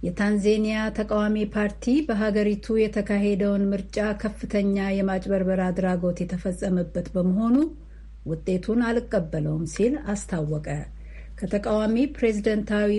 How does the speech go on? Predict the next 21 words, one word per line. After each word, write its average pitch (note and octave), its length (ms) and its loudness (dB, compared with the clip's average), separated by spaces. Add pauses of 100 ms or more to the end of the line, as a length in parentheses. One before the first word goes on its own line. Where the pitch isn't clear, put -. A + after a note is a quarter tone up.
(100)
እጩ G3 340 -2
ተፎካካሪዎች F3+ 1040 0
አንዱ G#3 340 2
የሆኑት A3 560 2 (160)
ቱንዱ A#3+ 440 2
ሊሱ C#4+ 280 0 (680)
ከትናንት G3+ 480 0
በስቲያ G3+ 500 0
ረቡዕ G3+ 300 2
ከተካሄደው G3+ 800 0
ምርጫ F#3+ 320 -2 (180)
እየወጣ F#3 540 0
ያለውን F#3 480 2
ውጤት G#3 440 0 (220)
ዓለም G#3 260 2
አቀፉ F#3 340 -4 (100)
ማህበረሰብ G3+ 680 0 (340)
እንዳይቀበለው F#3+ 960 2 (260)
ጠይቀዋል። E3 640 -2 (600)
ቻርልስ B3+ 400 2
ኮምቤ D4 280 4